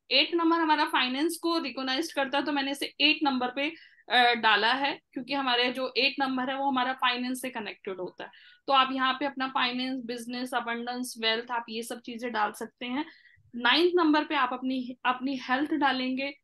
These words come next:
wellness डालेंगे, उसके लिए आपको yoga करना है, dance करना है, meditation करनी है, reiki करनी है, जो भी, whatever, जो आप चाहते हो वो choose कर सकते हैं। tenth number पे आपको बड़ा बड़ा अपना नाम लिखना है और date भी लिखनी है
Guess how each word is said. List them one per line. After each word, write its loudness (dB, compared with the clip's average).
wellness 0
डालेंगे, -2
उसके -6
लिए -4
आपको -2
yoga 0
करना -4
है, -2
dance 0
करना -4
है, -2
meditation -4
करनी -4
है, -6
reiki 2
करनी 0
है, -2
जो -2
भी, -6
whatever, -4
जो -4
आप -2
चाहते -8
हो 0
वो -2
choose -8
कर 0
सकते -8
हैं। -4
tenth 0
number 0
पे 0
आपको 2
बड़ा 6
बड़ा 8
अपना 2
नाम 4
लिखना 4
है 2
और -2
date 2
भी 2
लिखनी -4
है -14